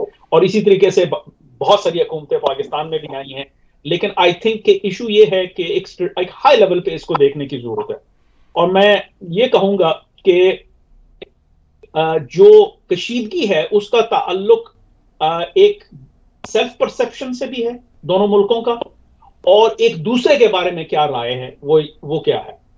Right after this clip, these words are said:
तो threat perception, I think, को थोड़ा readjust करने की जरूरत है दोनों जानिब। अ, भारत ब-, बड़ा मुल्क है। अ, भारत जो है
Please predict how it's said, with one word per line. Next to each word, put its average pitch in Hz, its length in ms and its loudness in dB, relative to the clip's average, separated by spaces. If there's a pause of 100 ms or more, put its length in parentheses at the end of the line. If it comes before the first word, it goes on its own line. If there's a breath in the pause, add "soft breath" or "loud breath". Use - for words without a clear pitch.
(360)
तो 180 300 0 (140)
threat - 300 0
perception, 415 540 -2
I 185 180 -6
think, 214 280 -8
को 214 460 4 (220)
थोड़ा 214 140 4
readjust 190 720 0
करने 170 280 -6
की 175 120 -10
जरूरत 156 360 -8
है 180 120 -2
दोनों 143 260 -4
जानिब। 104 280 -12 (640 loud breath)
अ, 147 360 -2
भारत 220 360 2
ब-, 151 440 -8
बड़ा 151 400 -2
मुल्क 214 260 -2
है। 208 120 -10 (720)
अ, 156 80 -8 (280)
भारत 151 300 -4
जो 156 160 -8
है 156 340 -2